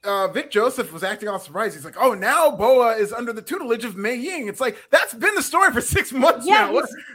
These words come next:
Speaker 2: he's
Speaker 1: don't
Speaker 2: been
Speaker 1: act
Speaker 2: there
Speaker 1: like
Speaker 2: forever. <laughs> Yeah, and then he was like, "She rose from her chair," and I'm like,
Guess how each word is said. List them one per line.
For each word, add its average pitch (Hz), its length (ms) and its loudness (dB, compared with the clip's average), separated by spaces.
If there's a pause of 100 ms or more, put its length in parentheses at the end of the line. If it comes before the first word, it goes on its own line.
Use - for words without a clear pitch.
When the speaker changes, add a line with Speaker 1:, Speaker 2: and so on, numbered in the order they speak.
Speaker 2:
he's 269 80 0
Speaker 1:
don't 392 140 4
Speaker 2:
been - 20 4
Speaker 1:
act 392 80 4
Speaker 2:
there 415 220 6
Speaker 1:
like - 120 -8
Speaker 2:
forever. 277 800 0 (120)
<laughs> 427 120 -6
Yeah, 294 220 -2
and 247 140 -8
then 294 120 -4
he 349 100 -4
was 339 240 -8
like, 285 180 -4
"She 381 240 0
rose 427 540 0
from 381 220 -2
her 370 160 -4
chair," 415 380 -6
and 285 100 -8
I'm 285 140 -12
like, 214 340 -12